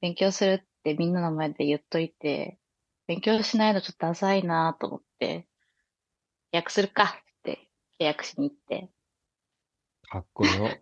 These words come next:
Speaker 1: <laughs> なんか、そう、それで今始めたけど、別になんか、まだ全然、まだ全然だね。なんか韓国語の方がやっぱさ、
Speaker 2: え？
Speaker 1: できるから、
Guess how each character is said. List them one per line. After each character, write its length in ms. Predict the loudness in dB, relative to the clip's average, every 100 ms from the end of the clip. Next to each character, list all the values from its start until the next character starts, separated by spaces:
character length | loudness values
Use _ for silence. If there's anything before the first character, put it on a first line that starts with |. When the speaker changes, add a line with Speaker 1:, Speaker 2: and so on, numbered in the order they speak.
| _ -20 _
Speaker 1:
<laughs> 1300 | 0 2 2 0 0 -2 2 2 2 0 2 0 0 -6 -4 4 6 6 2 -2 -12 _ _
な 160 | 4 6
ん 80 | 6
か、 220 | 2 0
そ 160 | 4 4
う、 40 |
そ 100 | 6
れ 80 | 6
で 100 | 8
今 140 | 6 4
始 260 | 4 4
め 100 | 4
た 140 | 4 2
け 160 | 4
ど、 280 | 6 6 4
別 140 | 2 2
に 100 | 2
な 60 |
ん 60 | 4
か、 280 | 2 2 -2 _ _ _ _ _ _ _ _ _ _ _ _
ま 100 | 0
だ 140 | 2 2
全 280 | 2 0 0
然、 360 | 0 -2 -4 _ _ _ _ -4
ま 100 | -2
だ 120 | -2
全 220 | -2 -2
然 160 | -2 -2
だ 100 | -4
ね。 220 | -8 -14 _ _ _ _ -4
な 80 | -4
ん 40 |
か 60 | 0
韓 200 | 0 4
国 260 | 4 4
語 100 | 4
の 100 | 2
方 140 | 0 2
が 100 | 2
や 40 |
っ 80 | 0
ぱ 80 | -2
さ、 460 | 0 2 0 -4 -8 -2
Speaker 2:
え？ 80 | 2
Speaker 1:
で 40 |
き 120 | 4
る 120 | 4
か 120 | 4 2
ら、 400 | 4 4 2